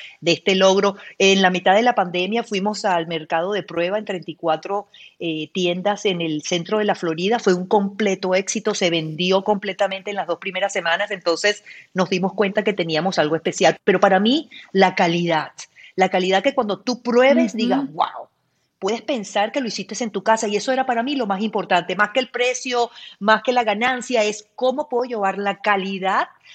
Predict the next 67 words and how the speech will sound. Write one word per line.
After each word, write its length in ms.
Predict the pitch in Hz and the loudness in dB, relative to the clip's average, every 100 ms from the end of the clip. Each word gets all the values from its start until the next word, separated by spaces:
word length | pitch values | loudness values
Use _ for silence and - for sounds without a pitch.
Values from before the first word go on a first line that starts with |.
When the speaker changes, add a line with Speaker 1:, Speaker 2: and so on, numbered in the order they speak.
| - | -10
Speaker 1:
a 60 | 196 | -6
las 140 | 202 | -6
personas 480 | 196 170 - 196 240 | -6 -10 -6 -6 -6
que 100 | 240 | -8
tal 160 | 196 185 | -6 -6
vez 100 | 180 | -6
tengan 220 | 214 220 | -8 -8
solamente 440 | 214 208 214 214 | -6 -6 -4 -2
ocho, 260 | 202 214 220 | -2 -4 -6
nueve, 200 | 202 202 | -6 -6
diez 200 | 185 180 | -6 -4
dólares 340 | 208 208 226 - | -4 -4 -4 -4
para 200 | 180 165 | -4 -4
comprar 400 | 165 156 170 165 | -8 -4 -2 -2
su 120 | 220 | -8
cena 440 | - 196 190 226 _ _ _ | -6 -4 -4 -6 _ _ _
o 100 | 185 | -2
sus 160 | 190 - | -2 0
postres 460 | 202 190 - 254 | 2 2 2 -2
para 440 | - 180 170 160 156 | 0 0 2 0 0
su 140 | 208 | -2
familia. 580 | 160 208 320 170 113 180 | -2 -4 -2 -2 -4 -4
Y 100 | 196 | -2
Speaker 2:
Ujú. 80 | 180 | -2
Speaker 1:
entonces 280 | 185 165 202 | -2 -6 -6
pudimos 380 | - 185 160 196 | -6 -6 -2 -2
lograr, 420 | 180 156 151 165 - - _ | 0 0 -2 -4 -10 -20 _
como 160 | 196 196 | 0 2
te 80 | |
digo, 220 | 190 202 196 | 4 6 4
a 40 | |
través 360 | 180 175 180 190 | 4 4 4 4
de 260 | 247 254 - - | 2 0 -6 -4
bastante 720 | 165 180 - 185 180 202 226 | 0 0 0 -4 -4 -6 -6
lo 100 | 269 | -4
que 80 | 190 | -2
llamamos 320 | 165 180 226 | -2 0 2
back 220 | 208 208 | 2 2
and 120 | 214 | 0
forth, 280 | 202 202 185 | -2 -2 0
¿verdad? 240 | 170 180 196 | 0 0 2
Speaker 2:
Sí. 120 | 269 | 2
Speaker 1:
Ida 100 | - | 2
y 60 | 311 | 2
vuelta, 380 | 247 208 196 190 | 2 2 0 -4
ida 140 | 214 | -4
y 20 | |
vuelta. 300 | 277 220 196 | -4 -2 0
"No, 80 | 208 | 2
esto 180 | 233 254 | 2 0
no 100 | 285 | 0
sirve, 380 | 285 262 233 180 | -4 -6 -4 -2
vamos 220 | 202 240 | 0 0
a 20 | |
hacerlo 240 | 285 262 269 | 0 0 2
de 120 | 262 | 2
nuevo, 420 | 233 233 226 175 | 0 -2 -2 -4
vamos 180 | 180 220 | -2 -2
a 60 | 294 | 0
probar 320 | 277 247 247 | 0 0 0
esto, 140 | 262 | 4
Speaker 2:
Oye, 160 | 220 208 | 6 6
Speaker 1:
vamos 260 | 175 202 | 4 6
por 140 | 233 220 | 6 6
Speaker 2:
cinco 180 | - 233 | 2 2
Speaker 1:
acá". 340 | 247 233 277 | 2 4 4
Speaker 2:
años. 640 | 311 285 233 190 175 175 | 4 2 0 -2 -6 -12